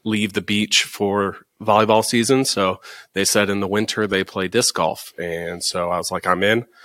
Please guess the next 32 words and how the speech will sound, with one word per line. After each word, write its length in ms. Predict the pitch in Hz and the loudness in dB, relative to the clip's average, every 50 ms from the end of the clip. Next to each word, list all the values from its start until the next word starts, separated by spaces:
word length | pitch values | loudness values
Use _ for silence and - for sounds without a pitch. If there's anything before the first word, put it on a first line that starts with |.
| - - _ _ _ | -20 -20 _ _ _
I 60 | 90 | -4
wanna 240 | 87 90 92 90 87 | -2 -2 -2 -2 -2
go 160 | 87 90 90 | -4 -4 -4
do 160 | 85 101 110 | 0 0 0
something." 500 | - - 107 95 92 - 101 101 107 104 - _ _ | 0 0 -2 -2 -2 -2 -2 -2 -2 -4 -10 _ _
And 200 | 92 90 85 82 | -6 -6 -4 -4
then 280 | 92 92 92 90 95 92 | -2 -2 -2 -2 -2 -2
realized 520 | 95 98 95 92 95 95 90 92 - - - | -2 -2 0 2 2 2 2 0 -2 -2 -2
that 140 | 90 90 | 0 0
I 60 | 92 90 | 0 0
live 240 | 92 92 90 - | 0 -2 -4 -4
in 100 | 92 90 87 | -6 -4 -2
Michigan 520 | 90 85 - - 90 - 95 90 90 90 - - | 0 0 0 0 0 -2 -2 -2 -2 -4 -6 -6
and 240 | 90 90 90 90 87 | -6 -6 -6 -6 -6
will 160 | 85 87 82 | -8 -8 -8
be 140 | - 87 - | -8 -10 -10
playing 420 | - - 92 85 82 82 85 - | -8 -4 -4 -2 -2 -4 -6 -6
in 380 | 82 85 85 82 82 85 87 - _ _ _ _ - | -6 -6 -6 -8 -8 -10 -14 -18 _ _ _ _ -12
three 200 | - 98 90 82 | -8 -8 -8 -6
feet 200 | - 90 87 - | -4 -6 -6 -4
of 80 | - - | -2 -2
snow. 420 | - - 117 113 95 76 - - _ _ - - - - - - - _ _ - | 0 2 2 2 2 2 -2 -4 _ _ -20 -20 -20 -20 -20 -20 -20 _ _ 0
Um, 400 | 95 92 90 92 90 87 85 87 | 2 2 4 4 2 2 0 2
that 160 | 92 90 - | 0 2 2
being 180 | 95 87 82 78 | 0 -4 -4 -4
said, 300 | - - 95 90 85 - - | -2 0 0 0 0 -2 -2
I've 160 | 95 92 87 | -2 -2 -2
loved 280 | 95 90 85 85 87 - | -2 -4 -6 -6 -6 -10
it 120 | 87 82 | -6 -6
ever 180 | 87 82 - 90 | -6 -6 -4 -4
since. 480 | - - - 92 85 82 - - - - _ | -4 -2 0 0 -2 -2 -4 -6 -8 -6 _
So 440 | - - - 85 80 80 82 - | -4 -2 0 0 -2 -2 -4 -6